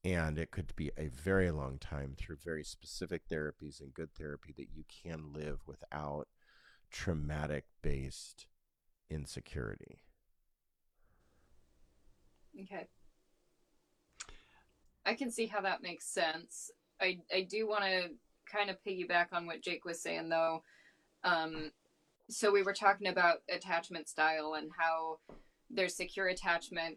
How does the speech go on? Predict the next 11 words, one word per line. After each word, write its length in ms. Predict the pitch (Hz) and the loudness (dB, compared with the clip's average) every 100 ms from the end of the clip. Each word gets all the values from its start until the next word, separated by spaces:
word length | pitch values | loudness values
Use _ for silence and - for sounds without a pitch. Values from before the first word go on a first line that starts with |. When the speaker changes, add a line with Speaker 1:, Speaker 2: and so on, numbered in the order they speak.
| - | -2
Speaker 2:
and 180 | 175 170 | -2 0
then 260 | 170 165 156 | -2 -2 0
there's 580 | 165 160 156 - - - _ _ _ - | 0 2 0 -2 -8 -14 _ _ _ -10
three 480 | 180 180 175 170 175 - - - | -2 0 2 0 -2 -8 -20 -4
forms 460 | 190 175 165 165 - - | 2 2 2 -2 -4 4
of, 420 | 170 160 160 156 - - - | 6 6 2 -4 -12 -18 -6
um, 440 | 160 151 151 147 - _ _ - | -2 -2 -4 -8 -10 _ _ 2
insecure 600 | 214 208 180 160 - - _ - | 2 2 -2 -2 -4 -8 _ -4
attachment. 640 | 180 175 147 - 160 156 - _ _ _ _ _ _ | 0 2 2 2 -6 -6 -10 _ _ _ _ _ _
And, 640 | 190 180 170 165 170 165 - - | 2 4 4 4 2 0 -4 2
um, 500 | 170 165 160 160 | 4 4 0 -8